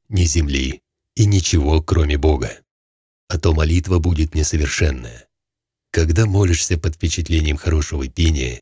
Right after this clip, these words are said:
или чтения, эта молитва ещё не есть истинная молитва. Вот истинная молитва. Пророк Илия положил голову на колени, молясь,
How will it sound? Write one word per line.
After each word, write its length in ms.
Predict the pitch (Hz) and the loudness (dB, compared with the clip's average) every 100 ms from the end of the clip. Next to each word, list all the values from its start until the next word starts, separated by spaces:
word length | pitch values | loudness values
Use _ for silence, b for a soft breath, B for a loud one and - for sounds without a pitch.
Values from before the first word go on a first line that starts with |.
| _ | _
или 240 | 107 78 73 | -4 -2 -2
чтения, 640 | - - 101 82 60 60 _ _ _ _ | -4 0 2 2 -2 -8 _ _ _ _
эта 220 | 113 92 85 | 0 2 2
молитва 380 | 82 85 80 | 4 2 2
ещё 360 | 85 78 76 90 | 0 0 -2 -2
не 140 | 82 | -2
есть 460 | 76 71 87 - - - | -4 0 0 -2 -8 -4
истинная 580 | 104 82 - 78 65 65 | -2 0 -2 -4 -4 -8
молитва. 540 | 65 62 64 62 - _ _ _ _ _ _ _ _ _ _ _ _ | -8 -10 -10 -12 -18 _ _ _ _ _ _ _ _ _ _ _ _
Вот 460 | 78 71 85 82 - _ - | -8 0 0 0 -6 _ -2
истинная 580 | 95 69 - 67 67 67 | -2 -2 -6 -6 -4 -6
молитва. 540 | 65 65 60 64 - _ _ _ _ - | -4 -4 -6 -8 -12 _ _ _ _ 0
Пророк 420 | 82 80 82 80 | 2 4 2 2
Илия 560 | 76 69 69 76 73 _ _ _ | 0 0 0 0 -2 _ _ _
положил 500 | 85 82 78 87 92 | -2 -2 2 2 2
голову 340 | 82 87 85 82 | 2 2 4 2
на 140 | 78 | 0
колени, 600 | 76 71 76 71 71 - _ _ | 0 0 2 0 -2 -4 _ _
молясь, 640 | 85 78 76 73 - - | -6 -2 0 0 -2 -8